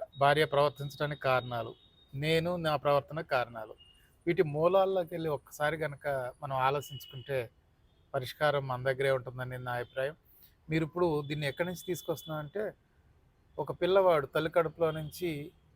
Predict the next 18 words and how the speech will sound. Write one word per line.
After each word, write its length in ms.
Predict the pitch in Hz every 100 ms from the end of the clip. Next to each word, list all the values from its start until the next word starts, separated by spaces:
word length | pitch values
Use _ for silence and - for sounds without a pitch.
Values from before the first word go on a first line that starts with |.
| -
బయటపడ్డప్పుడు 920 | 143 160 175 165 143 147 - 143 269 - - - - _ _ -
ఆ 20 |
తల్లి 280 | 123 147 156
బుద్ధులు 360 | 165 160 156 160
వస్తాయా, 440 | - 143 135 151
తండ్రి 340 | - 147 147 160
బుద్ధులు 280 | 156 151
వస్తాయా, 400 | 143 - 135 139
లేకపోతే 440 | 151 139 127 143 143
వాళ్ళ 300 | 131 135 131 127 127 117 - - 131
వెనక 280 | 139 156 165 - - - - - - -
ఇంకా 160 | 143 151
రెండు 180 | 143
మూడు 160 | 160 160
తరాలు 300 | 156 147 139
వెనక్కి 240 | 139 -
వెళ్తే 180 | 143 135
వాళ్ళ 260 | 131 127